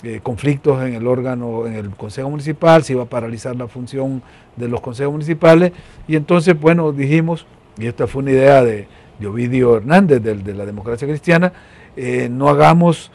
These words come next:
<clears throat> la proporcionalidad, hagámoslos plurales y aseguremos la cláusula de gobernabilidad. O sea, que el partido que gana la elección se lleve el alcalde, el síndico y el número de regidores necesarios para tomar decisiones,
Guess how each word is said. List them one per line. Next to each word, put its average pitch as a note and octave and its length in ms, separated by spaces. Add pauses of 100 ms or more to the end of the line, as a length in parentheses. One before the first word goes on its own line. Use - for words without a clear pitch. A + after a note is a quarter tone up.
(280)
<clears throat> F#3 320
la C#3 160
proporcionalidad, D3 880 (640)
hagámoslos D3+ 720
plurales D3 560 (340)
y C3 180
aseguremos C3+ 640
la D#3 80
cláusula C#3 520
de C#3 100
gobernabilidad. D3 760 (320)
O - 40
sea, E3+ 160
que D3+ 80
el - 80
partido D3 640 (880)
que A#2 120
gana C3 240
la E3 100
elección G3 480 (320)
se A#2+ 160
lleve B2+ 180
el D3+ 80
alcalde, E3 400
el C3 80
síndico F#3+ 420
y C#3+ 60
el C3 100
número D3+ 360
de D#3 120
regidores D#3+ 680 (280)
necesarios C3+ 540
para D3+ 220
tomar D3 260
decisiones, F#3 540